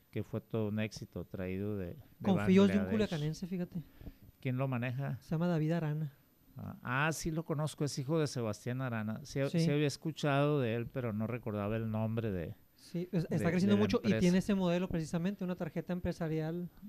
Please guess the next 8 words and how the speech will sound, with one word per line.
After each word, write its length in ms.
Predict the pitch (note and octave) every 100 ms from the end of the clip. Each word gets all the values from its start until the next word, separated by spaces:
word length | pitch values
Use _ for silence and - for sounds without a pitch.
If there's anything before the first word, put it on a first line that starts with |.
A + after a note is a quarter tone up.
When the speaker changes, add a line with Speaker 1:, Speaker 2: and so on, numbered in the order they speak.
| D#3+
Speaker 1:
Revolvente. 800 | A#2+ A#2 A2+ A2+ B2 B2 A#2 G2+
Speaker 2:
Ajá. 340 | D3 D3+ D3+ - - - - - - - - - -
Speaker 1:
Sí, 280 | - D3+
eso 280 | D3+ C3+ -
ayudaría 560 | D#3+ D3 C#3+ A#2+ A2+ C3
mucho 480 | C#3 C3 - D#3 D3
al... 180 | B2+ -
al, 160 | G#2+